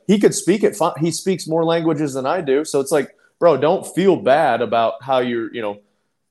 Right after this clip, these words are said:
speaking. I butchered the English language and I've been speaking it for thirty-six years. Like,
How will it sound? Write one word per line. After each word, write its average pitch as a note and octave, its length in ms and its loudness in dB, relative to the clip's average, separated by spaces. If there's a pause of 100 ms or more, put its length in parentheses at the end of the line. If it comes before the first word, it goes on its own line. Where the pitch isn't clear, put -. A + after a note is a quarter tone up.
(120)
speaking. C#3+ 520 -2
I C#3+ 140 4
butchered D#3 400 0
the C#3 80 0
English C3 260 -4
language C3 320 -4
and B2+ 100 -6
I've B2+ 80 -6
been C3 120 -10
speaking D3+ 340 -4
it A2 80 -12
for A2+ 100 -10
thirty-six G2+ 540 -8
years. F#2+ 260 -10
Like, G#2+ 200 -6